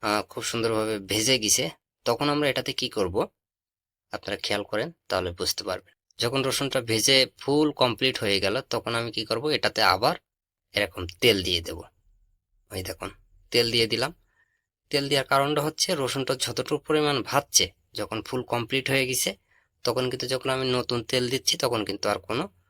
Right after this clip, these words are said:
রসুনে কিন্তু হিট লাগতেছে না। এই যে দেখুন আপনারা রসুনটা সেম এরকমভাবে ভেজে নেবেন। দেখছেন এরকম দেখবেন যেন পুড়ে না যায়, শুধুমাত্র খেয়াল রাখবেন যেন এটা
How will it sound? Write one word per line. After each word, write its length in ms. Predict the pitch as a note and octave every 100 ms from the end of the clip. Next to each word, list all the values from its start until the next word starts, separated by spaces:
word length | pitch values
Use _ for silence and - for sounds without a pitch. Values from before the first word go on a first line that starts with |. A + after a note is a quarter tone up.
| _ _ _ _ _
রসুনে 300 | G2+ - G2
কিন্তু 280 | F#2+ G2 D3 F3+ _ _ -
হিট 200 | A2 G2 -
লাগতেছে 460 | G#2 - - G2 -
না। 120 | - - _ _ _ -
এই 140 | G#2+
যে 80 | G2
দেখুন 280 | F#2 F2+ - - _ _ _
আপনারা 340 | _ A2 A#2 F3 _ _ _ _ -
রসুনটা 380 | B2 A#2+ C3+ B2+
সেম 260 | - D3 F#3 - _ _ _
এরকমভাবে 640 | A#2+ A#2+ A2 C3 A2+ G#2+ F3+ - _ G2
ভেজে 220 | G2 F#2
নেবেন। 260 | E2+ E2 E2 _ _ _ _ _ _ _ _ _ -
দেখছেন 360 | B2+ C#3 - C3+ -
এরকম 300 | A2 G#2+ - F2+ _ -
দেখবেন 380 | G#2+ C3 D3 E3+
যেন 140 | D#3+ E3+
পুড়ে 320 | - G3 E3
না 120 | F#2
যায়, 160 | D2+ - _ _ _ _ _ _ _
শুধুমাত্র 600 | - A2+ B2 B2+ A#2 C3+
খেয়াল 280 | - B2 B2+
রাখবেন 320 | C3 C#3 F3
যেন 140 | D3+
এটা 260 | A#2+ - E3+